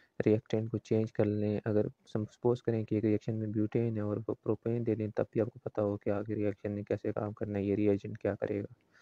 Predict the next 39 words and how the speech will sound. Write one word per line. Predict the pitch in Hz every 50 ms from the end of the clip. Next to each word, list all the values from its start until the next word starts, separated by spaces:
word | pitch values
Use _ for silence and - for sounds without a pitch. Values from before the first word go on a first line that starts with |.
| - _ _ _ _ _ _ _ -
ठीक | 110 104
है। | 101 104
Grignard | 98 101 104 107 - 117 120 120 120 117 120
reagent | 113 113 113 110 110 117 113 110 113
को, | - 113 104
अ, | 101 - - 139 151 120 107 104 101
बहुत | 117 - 113 113 113 113 120 120 123 - - - -
अच्छे | - - - - 117
से | 113 113
देखना | 110 110 107 - 113 113
है, | 110
क्योंकि | - - 104 - - 117 127 - - - - - - - - - _ _ -
वो |
काफ़ी | - - 120 110 - 127 113
ज़्यादा | 107 113 110 107 107
important | 107 110 107 - 110 107 107 117 120 120 113 -
है। | 110 101 101 110 - _ _ _ _ _ _ _ _ _ _ _ - -
Third | 135 127 123 117
day | 135 127
के | 127 151
ऊपर | 135 127 - - 123 120
एमसीक्यू | 117 113 - - 117 113 123 120
solve | 117 - - 123 117 117 - -
करने | 123 113 120 113 117
हैं | 117 113 113 - - _ _ _ -
और | 113 110 110 110 110 -
fourth | - - - 120 113 117 117 -
day | 113 113 113 107
के | - -
ऊपर | 104 104 104 101 - 113 110 110
lectures | 113 107 104 104 107 - _ - - 120 117 120 120 - - _ -
देखने | - 117 - - _ - 110
हैं | 101 101 101 104 104 101 101 101
weak | 107 101 101 - -
topics | 95 95 - - - - -
के, | _ _ - 101 98 - - _ _ _ _ _ - _ -
ठीक | - 110 -
है। | 110 104
same | - - 117 117 120